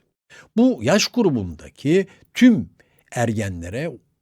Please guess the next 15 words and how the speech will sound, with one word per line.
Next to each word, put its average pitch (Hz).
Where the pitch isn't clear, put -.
uyarlandığında 95
iki 139
bin 151
yirmi 127
iki 185
yılında 180
Hessen'de 110
yaklaşık 120
yedi 127
yüz 156
elli 175
kız 214
çocuğu 139
korku 151
bozuklukları 143